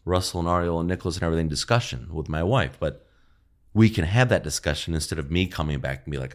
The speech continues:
"I got a great fucking idea. We're gonna do this," and, you know. But then look at other projects of consulting. You know, I've learned that there's avenues that I enjoy more. I enjoy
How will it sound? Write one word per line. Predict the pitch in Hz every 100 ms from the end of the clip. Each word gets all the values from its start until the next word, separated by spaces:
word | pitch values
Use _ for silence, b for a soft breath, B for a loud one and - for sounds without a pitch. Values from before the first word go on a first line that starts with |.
| -
"I |
got | - -
a |
great | - - -
fucking | - -
idea. | 50 50 -
We're | - -
gonna | 69 -
do | -
this," | - - - -
and, | 64 - B B B B
you | 104
know. | 80 123 143 _ b b b b b
But | 180 160
then | 165 147
look | 151 156
at | 156 139 -
other | - 127 120
projects | - 147 180 104 92 82
of | 90
consulting. | - 90 - 127 131 76 65 -
You | -
know, | 101 90 127 135 - _
I've | 120 120
learned | 127 131 127
that | 123 - - _ - - - - - -
there's | 113 110
avenues | 110 113 123 123 113
that | 98
I | 98
enjoy | 98 92 92 87
more. | 90 82 65 -
I | 95
enjoy | 110 104 92 98 98 95